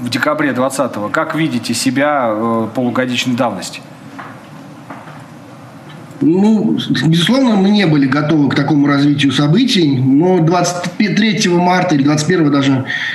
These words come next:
Speaker 2: вся компания ушла на удалёнку, и, ну, первый месяц мы решили о том, что мы подождём, действительно, о том, что, что же будет дальше.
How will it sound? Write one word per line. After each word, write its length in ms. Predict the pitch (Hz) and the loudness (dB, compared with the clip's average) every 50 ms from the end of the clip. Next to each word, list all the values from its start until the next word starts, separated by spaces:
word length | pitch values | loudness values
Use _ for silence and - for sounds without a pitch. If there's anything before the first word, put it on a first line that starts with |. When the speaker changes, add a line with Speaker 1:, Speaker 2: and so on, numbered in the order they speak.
| - - - - | -8 -10 -12 -6
Speaker 2:
вся 180 | - - 175 165 | -4 -2 -2 0
компания 420 | 170 170 175 165 180 175 165 165 | 0 0 0 0 2 2 2 2
ушла 280 | 165 151 - 170 165 160 | 2 2 2 2 2 2
на 100 | 160 165 | 4 2
удалёнку, 800 | 165 160 170 170 180 208 247 277 277 233 233 196 175 165 156 151 | 2 2 2 2 2 2 2 2 2 2 2 2 2 4 4 2
и, 480 | 151 175 185 190 196 190 190 180 170 | 2 2 2 4 4 4 4 4 4
ну, 340 | 160 156 151 147 160 196 170 | 4 2 2 2 2 2 2
первый 280 | - 226 254 294 277 240 | 2 2 2 2 2 2
месяц 280 | 226 240 240 233 220 | 2 2 2 2 2
мы 120 | 214 196 185 | 2 2 2
решили 280 | 185 - 190 220 226 | 2 0 2 0 0
о 60 | 214 | 0
том, 160 | 175 - 196 202 | 0 0 -2 0
что 100 | - 202 | 0 0
мы 100 | 190 185 | 0 2
подождём, 600 | - 208 185 196 196 156 160 160 165 160 143 135 | 2 2 2 2 2 2 2 2 2 2 2 2
действительно, 640 | 135 139 - - 180 226 220 233 208 180 165 156 | 0 -2 0 0 0 2 2 2 2 2 2 2
о 40 | 151 | 2
том, 140 | 151 180 202 | 2 0 0
что, 180 | 190 - 160 - | 0 -2 -2 -4
что 220 | - - 196 202 | -2 -2 0 0
же 120 | 196 196 | 2 2
будет 300 | 165 165 175 180 175 160 | 2 2 2 2 2 2
дальше. 500 | 151 151 143 131 123 117 - 120 120 120 | 2 2 2 0 0 -2 -2 -2 -4 -6